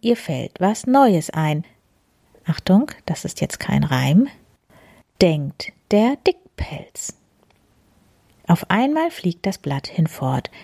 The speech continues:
der Wind trägt es zum nächsten Ort. Da kommt dann jetzt nach D, E, Eddie Ebert. Am Bahnhof dampft die Eisenbahn. Herr Ebert rennt, so schnell er kann.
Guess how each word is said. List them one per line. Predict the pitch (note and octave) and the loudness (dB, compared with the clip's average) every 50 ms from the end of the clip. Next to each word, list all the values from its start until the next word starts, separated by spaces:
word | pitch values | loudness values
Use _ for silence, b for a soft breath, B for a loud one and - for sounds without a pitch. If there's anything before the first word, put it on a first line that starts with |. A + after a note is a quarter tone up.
| B B - | B B 0
der | C4+ B3 F#3+ | 0 0 0
Wind | - C3 B2 B2 - - - _ _ - | -4 -8 -8 -8 -12 -14 -20 _ _ -14
trägt | - - - A#2+ - - - | -12 -10 -10 -12 -12 -12 -12
es | B2 - - | -10 -10 -6
zum | - - C#4 E4 | -2 -2 0 0
nächsten | F4 C#4+ F3+ - - - - - C#3+ - | 2 0 -2 -2 -2 -12 -12 -10 -10 -8
Ort. | - C#3 C#3 - F#3 - - - - - - _ _ _ _ _ _ _ _ _ _ _ _ _ _ _ _ _ _ _ _ _ _ _ | -8 -8 -8 -8 -10 -6 -6 -6 -6 -6 -16 _ _ _ _ _ _ _ _ _ _ _ _ _ _ _ _ _ _ _ _ _ _ _
Da | - F#3 - | -8 -8 -8
kommt | - - E3+ - E3+ | -6 -6 -4 -4 -2
dann | D3 | -2
jetzt | C#3 C#3+ F3 - - | 2 2 0 0 0
nach | D#3 C#3+ | -6 -6
D, | - - - C#3 C#3+ D#3+ F#3 - - - | -4 -2 0 2 4 4 4 4 2 -2
E, | - C#3 C#3 D3+ F3+ B3+ D4+ F4+ - - - | -6 -2 4 6 8 8 8 6 4 -2 -6
Eddie | - D3 D#3 D#3+ D3 - | -6 -6 -6 -6 -10 -8
Ebert. | - C3+ - - - E3+ A3+ D#4+ A4 - - - _ _ _ _ _ _ _ _ _ _ _ _ _ _ - | -10 -12 -12 -4 2 4 4 4 4 2 -2 -16 _ _ _ _ _ _ _ _ _ _ _ _ _ _ -4
Am | - C#4 C#4 B3 | -2 -2 0 2
Bahnhof | A#3+ F#3+ - - - - - - - D3+ E3 A3+ C#4+ A4+ - - - _ | 2 0 0 -4 -12 -20 -20 -14 -8 -4 0 2 2 0 0 -6 -20 _
dampft | - D3 C#3 - - - - | -10 -8 -8 -8 -12 -4 -2
die | F#3 - | 0 2
Eisenbahn. | D3+ D#3 D#3+ D#3+ D#3+ D#3 C#3+ C#3+ C#3+ C#3+ C#3 C#3+ E3 B B B B | 4 2 2 2 0 -2 -2 -2 -2 -2 -2 -4 -6 B B B B
Herr | - - - - | -8 -6 -2 0
Ebert | E3+ F3+ F3+ F3+ F3+ F3+ - F#3+ - | 0 0 0 0 -6 -4 -6 -6 -6
rennt, | B2+ C3 F3+ - - | -6 -6 -6 -4 4
so | G#3 G#3+ A#3 | 4 4 6
schnell | - - - A3+ A3 A#3 B3+ C4+ C#4 | 4 2 2 4 6 6 6 6 4
er | - - A3 G#3+ | 2 0 -2 -4
kann. | - - - G#3 F#3+ D#3+ D#3+ | -6 -4 -2 -2 0 -2 -2